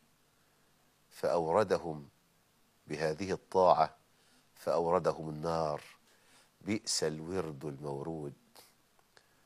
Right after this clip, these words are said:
أما موسى فقد كان بلاؤه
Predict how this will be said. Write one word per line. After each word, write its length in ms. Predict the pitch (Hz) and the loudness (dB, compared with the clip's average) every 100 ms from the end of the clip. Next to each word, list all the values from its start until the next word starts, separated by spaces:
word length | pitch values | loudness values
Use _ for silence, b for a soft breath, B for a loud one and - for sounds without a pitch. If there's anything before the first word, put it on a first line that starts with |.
| b b b _ - | b b b _ 6
أما 440 | 113 107 95 82 80 _ _ _ _ _ 90 | 6 6 2 2 -4 _ _ _ _ _ -4
موسى 440 | 98 87 - 76 - _ _ b b b b | -2 -2 -2 -4 -6 _ _ b b b b
فقد 280 | - 90 92 | -2 0 0
كان 340 | - 107 95 | 2 0 2
بلاؤه 460 | 85 87 95 - | 0 2 2 2